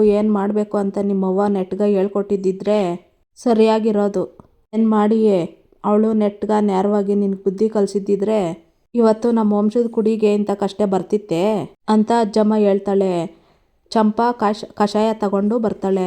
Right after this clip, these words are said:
"ಅಜ್ಜಿ" ಅಂತ ಹೇಳ್ತಾಳೆ. "ನನ್ಗ್ಯಾಕ್ ಕೊಟ್ಟಿಯೇ? ಅವಳಿಗೆ ಕೊಡು ಕುಡೀಲಿ" ಅಂತ ಹೇಳ್ತಾರೆ ಅಜ್ಜಮ್ಮ.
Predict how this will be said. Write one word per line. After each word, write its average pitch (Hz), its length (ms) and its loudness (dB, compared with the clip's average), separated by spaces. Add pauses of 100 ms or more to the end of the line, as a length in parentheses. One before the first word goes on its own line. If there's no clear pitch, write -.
"ಅಜ್ಜಿ" 190 420 -2
ಅಂತ 185 320 -4
ಹೇಳ್ತಾಳೆ. 190 540 -2 (160)
"ನನ್ಗ್ಯಾಕ್ 233 440 -2
ಕೊಟ್ಟಿಯೇ? 220 560 0 (500)
ಅವಳಿಗೆ 233 340 2
ಕೊಡು 220 340 2
ಕುಡೀಲಿ" 220 480 0 (160)
ಅಂತ 202 220 -2
ಹೇಳ್ತಾರೆ 202 480 0
ಅಜ್ಜಮ್ಮ. 196 400 -2